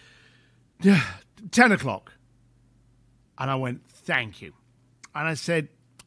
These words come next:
"But between me and you, let's be honest, most of these people are gonna go on this party, have a great time, not know the person that actually put the magic together. So I wanna say thank you." And I pulled out four hundred bucks and I gave her four hundred bucks.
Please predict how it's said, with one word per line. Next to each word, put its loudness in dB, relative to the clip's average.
"But -8
between -8
me -4
and -8
you, -10
let's -8
be -12
honest, -12
most -10
of -12
these -8
people -10
are -14
gonna -12
go -8
on -8
this -10
party, -10
have -8
a -14
great -8
time, -12
not 0
know -4
the -8
person -10
that -10
actually -12
put -14
the -14
magic -8
together. -14
So -8
I 2
wanna -6
say -14
thank -20
you." -20
And -6
I -2
pulled -6
out -6
four -10
hundred -10
bucks -12
and -12
I -10
gave -8
her -8
four -10
hundred -10
bucks. -12